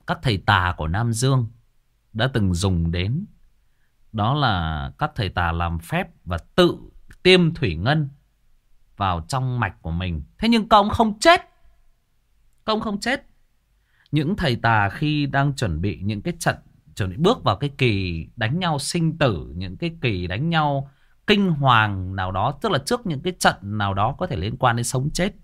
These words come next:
thì các thầy tà thường là sử dụng cái phép phụ hồn và cái phép khống hồn đó. Cái thủy ngân đó, tất nhiên cái thủy ngân đó là cái thủy ngân nó đã yểm phép rồi và dùng các loại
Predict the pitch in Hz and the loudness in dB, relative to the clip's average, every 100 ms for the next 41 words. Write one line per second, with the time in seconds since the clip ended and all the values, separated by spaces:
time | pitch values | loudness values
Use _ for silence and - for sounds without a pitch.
0 | - _ _ _ _ _ 120 110 113 - | -20 _ _ _ _ _ 0 2 0 0
1 | - 101 95 95 90 - - 107 90 87 | 0 0 2 2 2 -2 -2 0 0 0
2 | 87 82 78 _ _ _ _ _ - 104 | 0 0 -4 _ _ _ _ _ -2 0
3 | 90 - - 139 139 190 - - 82 95 | 0 -2 -6 -8 -4 -6 -6 -8 -4 0
4 | 110 92 78 - _ _ _ _ _ - | 2 2 -2 -8 _ _ _ _ _ -20
5 | - 82 85 82 120 180 185 123 139 160 | -12 -4 -4 -2 -4 -4 -2 0 0 0
6 | 127 85 82 101 135 _ _ _ _ _ | -2 -2 -2 -4 -6 _ _ _ _ _
7 | _ _ _ _ _ _ - 214 160 101 | _ _ _ _ _ _ -6 2 2 4
8 | 151 160 156 214 220 196 190 202 101 127 | 2 2 2 0 -2 -2 -2 -2 0 0
9 | 156 139 156 180 - 156 - 85 113 139 | 2 4 4 2 0 -2 -2 0 0 2
10 | 135 120 131 - 131 76 78 160 202 120 | 2 0 -2 0 -2 -2 -2 -4 -4 2
11 | 113 104 98 92 92 101 95 147 160 110 | 4 4 4 0 -2 -4 -4 -4 -4 -4